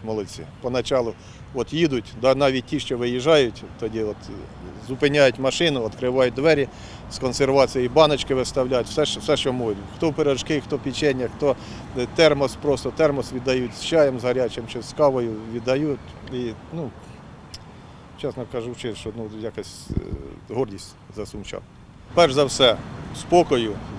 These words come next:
тихих ночей і, і днів. І хотів би, щоб, е, старші слідкували за дітьми, за юнаками, які, щоб виконувались вимоги комендантської години обов'язково.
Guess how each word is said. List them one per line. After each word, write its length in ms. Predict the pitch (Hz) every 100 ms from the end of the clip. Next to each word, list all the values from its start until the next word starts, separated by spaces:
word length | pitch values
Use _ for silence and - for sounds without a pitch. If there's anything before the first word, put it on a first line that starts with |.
| -
тихих 380 | 151 - 135 139
ночей 520 | 127 170 160 131 117 123
і, 80 |
і 40 | 131
днів. 280 | 147 170 151 - - - - - 135
І 320 | 127 131 131 131 123 - - - - - - - - -
хотів 300 | 139 185 151
би, 140 | 135
щоб, 160 | 127 127
е, 340 | 135 135 120 120 120 117 107 104 69 69 - - - - - - - -
старші 380 | - 160 135 131
слідкували 560 | - 123 147 143 131 120
за 140 | 131
дітьми, 400 | 135 - 175 170 - - - - 123
за 80 |
юнаками, 640 | 131 131 131 170 160 156 139 - 117
які, 360 | 123 - 131 117 110 104 - - - - - - -
щоб 120 | 131 - - - 127
виконувались 680 | 120 135 170 156 135 131 -
вимоги 360 | 131 151 135 123
комендантської 600 | 135 135 135 135 117 135
години 320 | 131 151 151 101 - - - - - -
обов'язково. 680 | 117 127 127 101 127 101